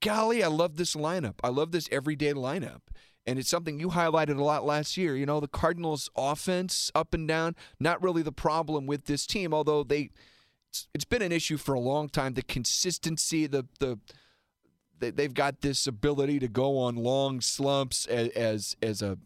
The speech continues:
as an entire offense that tend to bring the, uh, the, the, brings the ball club down a little bit. But I'm looking up and down at this lineup, Ben,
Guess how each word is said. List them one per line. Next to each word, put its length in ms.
as 200
an 100
entire 520
offense 680
that 160
tend 220
to 60
bring 300
the, 240
uh, 220
the, 220
the, 100
brings 220
the 80
ball 220
club 320
down 300
a 20
little 220
bit. 240
But 240
I'm 180
looking 260
up 160
and 80
down 240
at 80
this 220
lineup, 400
Ben, 420